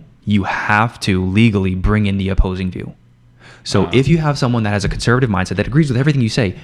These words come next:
Speaker 1: you have to allow, without judgment, with the, the same amount of time open on the stage, the opposing view.
Speaker 2: Well, you say that.
Speaker 1: You
Speaker 2: You
Speaker 1: say
Speaker 2: have
Speaker 1: that.
Speaker 2: to,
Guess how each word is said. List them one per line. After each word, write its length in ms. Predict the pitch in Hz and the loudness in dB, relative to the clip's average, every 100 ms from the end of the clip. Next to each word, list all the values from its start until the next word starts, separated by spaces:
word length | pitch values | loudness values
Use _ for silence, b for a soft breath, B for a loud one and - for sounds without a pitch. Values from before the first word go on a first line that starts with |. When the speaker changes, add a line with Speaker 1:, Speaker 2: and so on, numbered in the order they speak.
| B | B
Speaker 1:
you 140 | 107 | -8
have 320 | - 110 113 - | -4 -2 -2 0
to 180 | 143 | 0
allow, 320 | 127 95 90 92 | 2 2 0 0
without 760 | 101 113 - 123 123 98 - - 117 | 2 0 0 -2 0 0 -4 -12 -4
judgment, 480 | 120 117 98 92 - | 0 0 0 -2 -2
with 240 | 107 - - | -4 -4 -8
the, 120 | 107 107 | -10 -6
the 160 | 110 | -6
same 240 | - 113 147 | -4 0 2
amount 220 | 165 160 | 2 0
of 60 | |
time 260 | - 160 113 | 0 0 2
open 440 | 151 110 95 95 - | 2 2 -2 -4 -4
on 140 | 92 101 | -2 -2
the 60 | |
stage, 400 | - 127 95 95 B B B | -2 -2 -2 -4 B B B
the 60 | 101 | -2
opposing 340 | 110 98 95 | 0 -2 2
view. 200 | - - - - B B B B B | 0 0 -8 -16 B B B B B
Speaker 2:
Well, 320 | - 156 123 - - - - - - - - - | -10 -8 -8 -12 -20 -20 -20 -20 -20 -20 -20 -12
you 160 | 117 | -10
say 320 | - - 123 | -8 -6 -4
that. 300 | 98 85 - - - - | -4 -8 -12 -16 -8 2
Speaker 1:
You 60 | 123 | 2
Speaker 2:
You 40 | |
Speaker 1:
say 140 | - 117 | 4 0
Speaker 2:
have 140 | 117 | 0
Speaker 1:
that. 120 | - | -4
Speaker 2:
to, 220 | - 85 | -10 -14